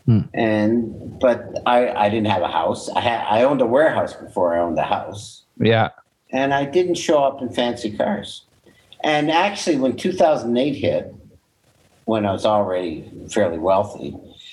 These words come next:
Speaker 2: when the recession hit two thousand eight, nine, whenever that was, so many, you must remember those years.
Speaker 3: Yeah, yeah.
Speaker 1: Yeah. Yeah.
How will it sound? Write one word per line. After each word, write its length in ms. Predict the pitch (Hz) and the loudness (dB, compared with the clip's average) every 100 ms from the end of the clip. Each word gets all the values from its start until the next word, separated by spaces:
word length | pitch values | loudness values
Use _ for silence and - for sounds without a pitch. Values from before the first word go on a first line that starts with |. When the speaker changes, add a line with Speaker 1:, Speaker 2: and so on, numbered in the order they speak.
| - _ _ _ | -20 _ _ _
Speaker 2:
when 200 | 107 104 | 0 2
the 60 | |
recession 520 | 101 92 135 123 120 104 | -2 0 0 0 -2 -2
hit 260 | 107 - | -4 -4
two 100 | - | -2
thousand 320 | 104 95 82 90 | 0 0 -2 -6
eight, 140 | 90 | -4
nine, 280 | 90 90 85 | -2 -2 -2
whenever 300 | 80 85 82 | -2 -4 -2
that 220 | 73 71 | -2 0
was, 420 | 76 76 - - _ _ _ _ _ _ _ _ _ _ _ _ _ _ _ | -2 -2 -6 -16 _ _ _ _ _ _ _ _ _ _ _ _ _ _ _
so 240 | - 87 | -6 -4
many, 300 | 78 71 - - | -4 -8 -12 -10
you 140 | - 101 | -2 0
must 280 | 87 - 78 | 0 -4 -6
remember 380 | 73 76 71 | -6 -4 -4
those 320 | 82 82 87 - | -2 0 -2 -6
years. 240 | - - | -8 0
Speaker 3:
Yeah, 400 | 131 117 101 107 - _ | 2 4 2 -2 -6 _
yeah. 60 | 120 | 4
Speaker 1:
Yeah. 200 | 107 - _ - - - _ _ - | 4 0 _ -6 -6 -6 _ _ -2
Yeah. 200 | 160 | -2